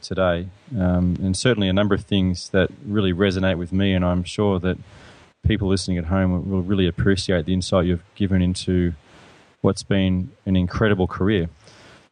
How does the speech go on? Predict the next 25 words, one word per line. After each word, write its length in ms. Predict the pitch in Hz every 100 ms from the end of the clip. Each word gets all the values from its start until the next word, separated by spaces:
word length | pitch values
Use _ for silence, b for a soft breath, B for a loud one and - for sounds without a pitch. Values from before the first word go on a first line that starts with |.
| 107
Um, 220 | 101 101
before 320 | 113 - 160
we 100 | 165
finish 340 | - 113 98
up, 200 | 104 95
though, 220 | 90 87 95
I 60 |
just 180 | 110 -
wanted 180 | 107 90
to 60 |
say 360 | 87 98 92 90
from, 560 | 90 - 95 90 87 87
from 220 | - 92
Richard 220 | 117 -
and 100 | 87
I, 160 | 92 82
thank 260 | - 110
you 80 | -
so 260 | - 101 120
much 260 | 90 85
for 60 | 90
coming 280 | - 90 87
on 80 | 82
the 60 |
show. 340 | 85 - 82